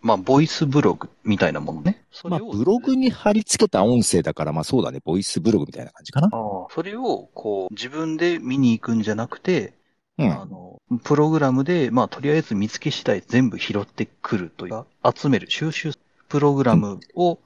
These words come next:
Speaker 1: 書いたと。
Speaker 2: うん。えーとね、勝手にというよりは、自動で集まったら便利じゃない？だからみんなこういう風にアールエスエス書いてくんない？ってみんなに
Speaker 1: あ。
Speaker 2: 宣伝したわけですよ。
Speaker 1: あ、なるほど。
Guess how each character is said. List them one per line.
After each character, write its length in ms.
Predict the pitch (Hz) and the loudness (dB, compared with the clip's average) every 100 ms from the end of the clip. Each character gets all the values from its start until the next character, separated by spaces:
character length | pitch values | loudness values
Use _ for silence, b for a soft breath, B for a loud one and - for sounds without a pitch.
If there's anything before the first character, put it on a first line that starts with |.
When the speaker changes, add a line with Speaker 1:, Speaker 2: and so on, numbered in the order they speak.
| b _ - | b _ -6
Speaker 1:
書 120 | - | -4
い 80 | 95 | -4
た 140 | - | -6
と。 140 | - - _ _ _ - | -18 -20 _ _ _ -6
Speaker 2:
う 60 | |
ん。 0 | |
え 100 | 90 87 | -2 -2
ー 20 | |
と 100 | 85 | -4
ね、 220 | 80 73 | -8 -10
勝 240 | - - - _ _ - | -10 -10 -12 _ _ -2
手 140 | 240 | 2
に 180 | 254 269 | 2 2
と 200 | - 113 | 2 2
い 360 | 98 127 147 | 4 4 4
う 40 | 151 | 4
よ 140 | 160 | 4
り 160 | 143 90 | 4 2
は、 560 | 90 110 92 69 - - _ _ _ _ | 2 2 0 -2 -8 -18 _ _ _ _
自 140 | 107 113 | -6 2
動 320 | 196 247 247 | 2 4 2
で 100 | 226 175 | 0 -2
集 240 | - - | -6 -2
ま 100 | 220 | -2
っ 60 | - - | -2 -2
た 120 | 143 | 0
ら 100 | 104 | 0
便 340 | 78 120 175 | 0 0 0
利 120 | 185 | -2
じ 80 | 180 | 2
ゃ 40 | 190 | 2
な 180 | 196 | 4
い？ 120 | 208 - | 2 0
だ 120 | 170 | -2
か 120 | 202 220 | 0 2
ら 140 | 165 | 2
み 160 | 113 147 | 0 -2
ん 80 | |
な 120 | 165 156 | -2 -4
こ 280 | - 156 | -2 0
う 40 | 190 | 0
い 100 | 196 | 0
う 20 | |
風 160 | 190 233 | -2 -2
に 160 | 110 | 0
ア 120 | 87 107 | 0 0
ー 60 | |
ル 80 | 120 | 0
エ 80 | 127 | 0
ス 140 | - | 0
エ 20 | |
ス 140 | 143 - | -4 -4
書 80 | - | -6
い 80 | 110 | -4
て 120 | 143 | -6
く 160 | - 147 | -10 -10
ん 120 | 156 | -4
な 120 | 156 | -4
い？ 60 | 185 | -4
っ 140 | _ | _
て 80 | 90 | -10
み 100 | 92 | -6
ん 20 | |
な 100 | 95 | -4
に 60 | 85 | -6
Speaker 1:
あ。 120 | 76 - _ _ _ _ _ | -8 -16 _ _ _ _ _
Speaker 2:
宣 260 | - 120 | -4 -2
伝 160 | 101 95 | -2 -4
し 60 | - | -4
た 80 | |
わ 60 | 87 | -4
け 80 | 78 | -4
で 60 | |
す 120 | - - | -4 -8
よ。 160 | - | -8
Speaker 1:
あ、 220 | - - - | -6 -8 -8
な 160 | 127 165 | -12 -10
る 60 | |
ほ 140 | - | -8
ど。 40 | 143 | -10